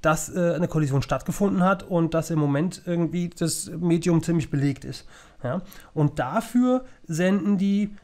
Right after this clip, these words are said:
also ein sogenanntes Jam-Signal. Ich weiß gar nicht, mit was ich das jetzt einzeichnen soll. Vielleicht mache ich das mal mit Orange. Ja,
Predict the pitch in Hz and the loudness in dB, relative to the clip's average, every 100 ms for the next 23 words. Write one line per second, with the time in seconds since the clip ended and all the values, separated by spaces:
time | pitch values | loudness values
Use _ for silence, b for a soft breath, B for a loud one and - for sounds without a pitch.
0 | - 156 156 170 165 160 165 165 156 151 | -4 0 2 4 4 4 4 4 2 -2
1 | - - 196 165 160 139 - 127 110 104 | -8 -2 2 4 2 0 -6 -8 -8 -12
2 | 95 - 131 120 123 135 123 139 123 - | -14 -16 -16 -14 -14 -14 -14 -14 -14 -14
3 | - 139 151 131 180 180 175 175 160 156 | -14 -12 -10 -6 -6 -2 -4 -2 -2 -2
4 | 156 156 135 131 151 127 123 131 - 131 | -2 -4 -6 -6 -8 -8 -10 -12 -8 -8
5 | 131 117 127 147 202 202 - - - _ | -8 -8 -4 0 2 0 -4 -12 -20 _
6 | _ - - _ _ _ _ _ b b | _ -20 -20 _ _ _ _ _ b b
7 | b b b b _ _ _ _ _ _ | b b b b _ _ _ _ _ _
8 | _ _ - 139 131 | _ _ -12 -8 -6